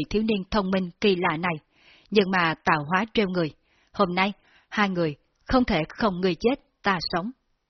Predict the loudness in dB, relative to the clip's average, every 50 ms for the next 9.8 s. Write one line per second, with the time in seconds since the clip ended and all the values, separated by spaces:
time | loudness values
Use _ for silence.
0 | _ _ _ _ _ _ _ _ _ -4 -2 -2 2 2 2 2 2 -4 -10 _
1 | _ _ _ _ _ _ _ _ _ _ _ -2 2 2 2 4 4 0 0 0
2 | 2 0 2 2 0 0 -2 -2 -2 0 -2 -2 -2 -2 -2 -2 0 2 0 0
3 | 0 -4 _ _ _ _ _ _ 0 2 2 4 4 2 2 2 0 0 0 2
4 | 0 0 0 2 2 2 4 2 0 0 0 0 0 0 0 -2 -4 _ -6 -2
5 | 0 2 2 2 0 0 0 0 0 0 0 0 0 2 0 0 0 2 0 0
6 | 0 0 -2 -4 -2 -2 0 2 2 0 0 0 0 0 0 0 0 0 2 2
7 | 2 4 2 2 2 2 0 0 0 0 -4 -4 -2 -2 -2 -2 -2 _ _ _
8 | _ _ _ _ -2 0 2 2 2 2 0 0 2 2 0 2 2 2 0 2
9 | 2 2 2 2 2 0 -2 -2 -2 0 0 0 0 0 -2